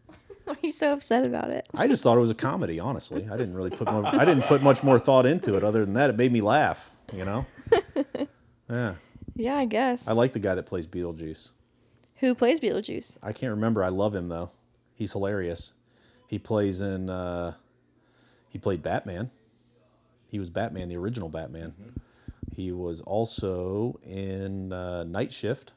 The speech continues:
Speaker 2: which is a very funny movie.
Speaker 3: Hmm.
Speaker 2: You guys probably never seen that. That was back in the eighties. Night Shift, that's a good one. Uh, I cannot remember his name.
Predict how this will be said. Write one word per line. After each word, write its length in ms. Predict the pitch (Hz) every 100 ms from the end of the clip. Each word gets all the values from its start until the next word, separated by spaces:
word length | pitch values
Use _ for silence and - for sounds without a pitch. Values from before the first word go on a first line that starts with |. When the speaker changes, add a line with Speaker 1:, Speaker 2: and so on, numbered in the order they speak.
| -
Speaker 2:
which 140 | 92 92
is 100 | 85
a 40 |
very 200 | 87 82
funny 240 | - 85
movie. 320 | 82 82 104 - _ -
Speaker 3:
Hmm. 80 | 90 80 _ _ _ _
Speaker 2:
You 80 | 92
guys 80 | 80
probably 200 | - 82
never 140 | 82
seen 260 | 78 98 90
that. 220 | 87 -
That 60 | 69
was 100 | 87
back 220 | 87 82
in 60 | 80
the 100 | 80
eighties. 300 | 82 90 -
Night 200 | 90 85
Shift, 260 | - 104 -
that's 180 | 92 95
a 20 |
good 160 | 85 87
one. 160 | 110 - _ _ _ - _ - 85
Uh, 160 | 85 85
I 60 |
cannot 280 | - 87 73
remember 260 | 92 92 98
his 100 | 107
name. 220 | 131